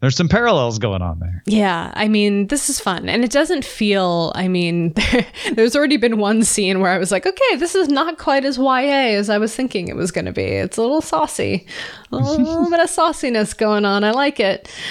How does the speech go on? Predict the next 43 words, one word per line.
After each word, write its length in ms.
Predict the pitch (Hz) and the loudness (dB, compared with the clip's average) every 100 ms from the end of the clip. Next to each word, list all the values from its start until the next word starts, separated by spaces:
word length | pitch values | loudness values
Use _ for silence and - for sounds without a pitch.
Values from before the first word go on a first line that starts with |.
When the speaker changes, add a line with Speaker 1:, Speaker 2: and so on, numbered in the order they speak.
| - 175 | -12 -4
Speaker 1:
Yeah. 200 | 127 95 | -2 -2
Speaker 2:
Um, 300 | 185 180 185 - - | -2 -4 -6 -10 -12
so 220 | - 220 | -2 2
I'm, 220 | 190 208 | 2 2
I'm 160 | 175 208 | 0 0
having 160 | 220 202 | 0 0
a 40 | |
good 140 | 190 | -2
time 220 | 180 175 165 | -2 -4 -4
with 80 | |
this 200 | 165 160 | -4 -4
one. 120 | 175 131 | 0 0
Speaker 1:
Is 20 | |
Speaker 2:
I 40 | |
Speaker 1:
it 20 | |
the 40 | 131 | 2
Speaker 2:
think 100 | 143 | 2
Speaker 1:
one 100 | 143 | 2
Speaker 2:
it's 80 | 139 | 2
Speaker 1:
about 160 | 139 | 0
the 60 | 135 | 0
defined 760 | 120 120 - 123 123 120 110 92 - _ _ _ - | -2 -4 0 0 2 0 -2 -4 -12 _ _ _ -2
muscles? 640 | 127 117 113 123 117 - 165 139 - _ _ _ _ _ - _ - | 0 2 0 0 0 -2 -4 -14 -20 _ _ _ _ _ -20 _ -6
Speaker 2:
Are 100 | 202 | 0
you 220 | 220 262 | 2 2
there 200 | 302 330 | 2 2
yet? 260 | 339 330 - | 2 2 0
Is 300 | - - 208 | -2 -2 -2
the 140 | - 202 | -2 0
hotel 400 | 220 220 247 247 | 0 0 0 2
room 180 | 277 | 2
scene? 380 | 277 311 294 302 302 - - | 2 0 2 0 -2 -16 -10
Speaker 1:
Yes. 400 | 127 107 - - - | -2 -2 -2 -4 0
Speaker 2:
Yeah, 380 | 240 180 175 170 | 2 2 -2 -2
yeah, 420 | 240 202 180 214 - _ _ _ _ - | 0 2 0 -6 -12 _ _ _ _ -4
yeah. 300 | 240 190 98 | 0 0 0
Speaker 1:
<laughs> 60 | 233 - - _ _ _ _ - | -2 -2 -8 _ _ _ _ -6
Speaker 2:
I 40 | - | -4
thought 180 | 92 | -4
that 100 | - | -4
was 160 | 92 - | -6 -4
funny. 220 | - 98 - - 110 - - | -6 -6 -8 -6 -6 -6 -4
Speaker 1:
Yeah. 120 | - | -6